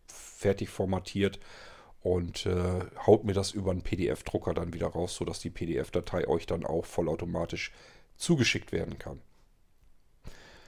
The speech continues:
Ja, das, äh, der Schlüssel ist also eigentlich die Entwicklungssoftware. Die Entwicklungsumgebung ist für mich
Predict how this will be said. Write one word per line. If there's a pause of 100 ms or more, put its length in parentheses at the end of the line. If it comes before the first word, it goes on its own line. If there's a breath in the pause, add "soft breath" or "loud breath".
(840 soft breath)
Ja, (180 loud breath)
das,
äh,
der
Schlüssel
ist
also
eigentlich
die
Entwicklungssoftware.
Die
Entwicklungsumgebung
ist
für
mich